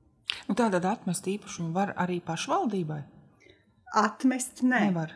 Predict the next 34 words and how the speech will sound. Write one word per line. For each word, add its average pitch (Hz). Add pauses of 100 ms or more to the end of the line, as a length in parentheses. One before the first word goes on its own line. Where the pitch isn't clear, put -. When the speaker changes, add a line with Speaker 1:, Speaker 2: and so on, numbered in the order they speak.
(120)
Speaker 2:
At-, 262
tas 226
atmešanas 302
akts 277
tomēr 277
ir 247
tas 240
vienpusējais. 208
Es 214
atmetu, 247
un 196
tad 233
tas -
pāriet 208
valstī. 202
Speaker 1:
Mm. 185
Speaker 2:
Ar 214
pašvaldību 240
var 196
mēģināt 214
runāt: 254
"Klau, 247
man 220
ir, 269
varbūt, 226
ka 220
jūs 208
vēlaties 208
no 202
manis 196
nopirkt 220
vai 202
pieņemt 202
dāvinājumā." -